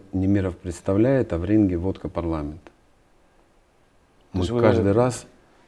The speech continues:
Speaker 1: э, друг другу ничего не уступали, договаривались, двигались. А так моя карьера как промоутер удалась. Почему? "Боб Арум, что? Хочу купить телевизионные права и спонсорство".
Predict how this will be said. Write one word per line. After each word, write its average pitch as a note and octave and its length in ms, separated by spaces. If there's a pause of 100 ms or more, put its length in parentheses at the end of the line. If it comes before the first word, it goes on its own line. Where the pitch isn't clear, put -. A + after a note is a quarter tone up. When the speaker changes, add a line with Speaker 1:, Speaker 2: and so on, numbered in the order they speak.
(120)
Speaker 1:
э, F#2+ 260
друг F#2 220
другу G2+ 300
ничего F#2+ 340
не F#2 100
уступали, F#2 540
договаривались, F#2 920 (340)
двигались. F2+ 600 (400)
А F2+ 100
так A#2+ 260
моя G#2 240
карьера G#2 380
как F2+ 160
промоутер G2+ 500
удалась. F#2+ 400
Почему? F2+ 460 (1300)
"Боб B2+ 300
Арум, G2 380 (400)
что? G2+ 640 (500)
Хочу - 300
купить A#2 360
телевизионные G#2+ 640
права A#2 360
и - 20
спонсорство". F2 720